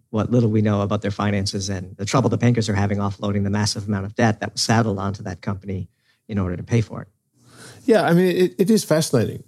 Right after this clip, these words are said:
Speaker 2: but it, t-, it tends to be at, uh, you know, at times like this when there is stress in the markets and people are losing money, you know, this is the time when, as you say, they do need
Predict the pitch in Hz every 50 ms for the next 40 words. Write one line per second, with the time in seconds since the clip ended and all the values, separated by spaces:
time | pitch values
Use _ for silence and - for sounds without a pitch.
0 | _ - 139 131 - - 135 131 - - - 151 - 139 - - - 185 185 185
1 | - - 123 117 147 151 143 123 - - - _ - - - 131 135 143 127 107
2 | 117 - - 170 170 170 165 147 143 120 - 127 123 - - 123 110 110 104 101
3 | 98 92 - - - - 123 113 110 - - - - - - - _ _ _ -
4 | 101 95 92 92 92 98 107 - 135 123 123 - - 101 92 87 - _ - 127
5 | 113 110 - 113 98 104 120 123 120 107 110 95 87 90 82 80 85 90 95 92
6 | 62 - 60 - - - 113 101 123 165 160 - 175 147 117 120 107 - - 127
7 | 120 117 107 107 104 117 113 - _ - - - - - - - - - _ _
8 | _ _ 120 127 135 131 131 147 - - 196 185 127 95 113 110 117 - 139 143
9 | 135 131 123 120 127 127 127 127 123 117